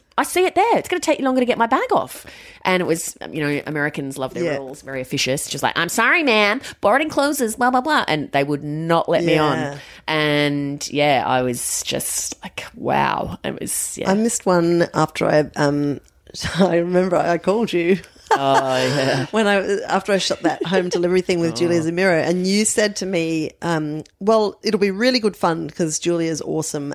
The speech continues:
Speaker 2: and the only thing that will happen is that about three hours afterwards, you'll burst into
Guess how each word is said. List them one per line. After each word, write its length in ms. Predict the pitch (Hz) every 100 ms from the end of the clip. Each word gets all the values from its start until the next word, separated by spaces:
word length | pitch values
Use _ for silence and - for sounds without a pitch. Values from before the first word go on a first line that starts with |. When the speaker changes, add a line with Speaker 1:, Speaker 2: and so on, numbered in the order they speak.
| -
Speaker 2:
and 360 | 156 151 151
the 160 | 156 185 -
only 120 | 175
thing 160 | 175
that 80 | 165
will 80 | 143
happen 320 | 147 156 151
is 200 | - 151
that 80 | -
about 340 | 156 131 123 - _ _ _
three 220 | 175 156
hours 200 | 147 139
afterwards, 400 | 131 - 160 139
you'll 200 | 160 147 _ _
burst 320 | 175 160 - -
into 400 | 151 147 160